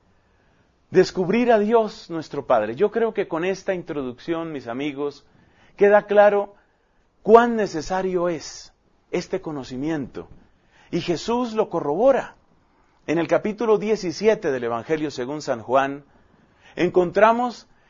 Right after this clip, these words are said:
que Jesús dice esta frase sobrecogedora. Orándole precisamente al Padre Celestial, le dice,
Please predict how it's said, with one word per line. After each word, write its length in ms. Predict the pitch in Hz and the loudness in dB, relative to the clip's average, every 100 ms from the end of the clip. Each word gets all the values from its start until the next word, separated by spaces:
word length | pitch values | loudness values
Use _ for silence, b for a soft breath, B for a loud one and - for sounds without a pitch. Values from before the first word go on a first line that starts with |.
| _ | _
que 140 | 170 | -6
Jesús 340 | 156 156 196 190 | -4 -6 -6 -6
dice 240 | 214 202 | -8 -8
esta 240 | 208 208 | -8 -8
frase 540 | 190 220 220 170 - 185 | -8 -4 -4 -4 -8 -10
sobrecogedora. 1300 | - - 233 214 196 202 185 202 175 151 117 98 95 _ _ _ b b b b b b | -10 0 2 2 -2 -6 -4 -6 -4 -2 -2 -4 -10 _ _ _ b b b b b b
Orándole 640 | - 147 185 277 262 180 147 | 6 8 8 6 2 0 0
precisamente 720 | 147 135 180 180 165 175 147 | -4 -6 -6 -6 -6 -6 -2
al 220 | 113 104 | -2 0
Padre 400 | - 156 196 196 | 4 4 4 0
Celestial, 760 | 185 180 147 - 147 123 135 139 _ _ _ | -6 -10 -12 -8 -4 -4 -4 -14 _ _ _
le 160 | 123 | -2
dice, 400 | 143 165 - 101 | -2 -4 -10 -14